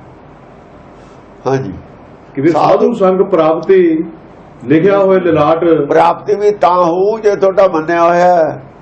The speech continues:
Speaker 1: ਵੀ ਬਿਰਛ ਦਾ ਫਲ ਖਾਣਾ ਹੈ। ਜੇ ਸਾਧੂ ਸੰਗ ਜਾ ਕੇ ਬਿਰਛ ਦਾ ਫਲ ਖਾਣਾ ਨਹੀਂ ਮੰਨਿਆ ਹੋਇਆ, ਪ੍ਰਾਪਤੀ ਉਹਨੂੰ ਵੀ ਨਹੀਂ ਹੋਣੀ।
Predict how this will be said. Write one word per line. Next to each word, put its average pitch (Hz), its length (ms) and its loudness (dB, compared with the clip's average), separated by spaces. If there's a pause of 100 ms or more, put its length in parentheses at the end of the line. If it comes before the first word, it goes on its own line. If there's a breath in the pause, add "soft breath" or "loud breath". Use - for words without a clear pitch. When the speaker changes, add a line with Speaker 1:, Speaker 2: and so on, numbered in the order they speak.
Speaker 1:
ਵੀ 156 100 -4
ਬਿਰਛ 160 380 -2 (880)
ਦਾ 151 100 -2
ਫਲ 143 240 0
ਖਾਣਾ 139 360 0
ਹੈ। 123 120 -6 (1200)
ਜੇ 170 140 -2
ਸਾਧੂ 185 400 0
ਸੰਗ 185 220 0
ਜਾ 185 240 2
ਕੇ 196 160 0
ਬਿਰਛ 160 260 0
ਦਾ 190 180 2
ਫਲ 175 220 -2
ਖਾਣਾ 160 300 0
ਨਹੀਂ 165 140 -6
ਮੰਨਿਆ 165 240 -2
ਹੋਇਆ, 180 120 2
ਪ੍ਰਾਪਤੀ 165 440 -2
ਉਹਨੂੰ 147 220 -2
ਵੀ 156 60 -8
ਨਹੀਂ 135 180 -6
ਹੋਣੀ। 92 120 -12